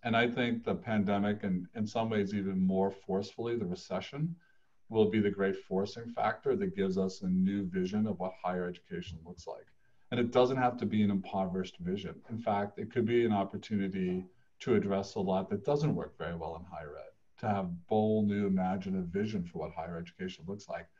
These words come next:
But like all sort of cycles of destruction and rebirth, it's gonna be very painful.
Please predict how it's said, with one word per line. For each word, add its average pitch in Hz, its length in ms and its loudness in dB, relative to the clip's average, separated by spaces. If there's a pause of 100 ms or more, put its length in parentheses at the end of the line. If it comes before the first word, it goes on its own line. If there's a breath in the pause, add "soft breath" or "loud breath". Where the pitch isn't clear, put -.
(500 soft breath)
But 120 180 4
like 107 280 6 (400)
all 113 260 8
sort 120 180 0
of 101 80 2
cycles 107 420 0
of 92 140 0
destruction 104 640 -2
and 98 140 4
rebirth, 104 480 2 (100)
it's 95 140 -8
gonna 107 140 4
be 98 120 4
very 95 500 2
painful. 87 520 -4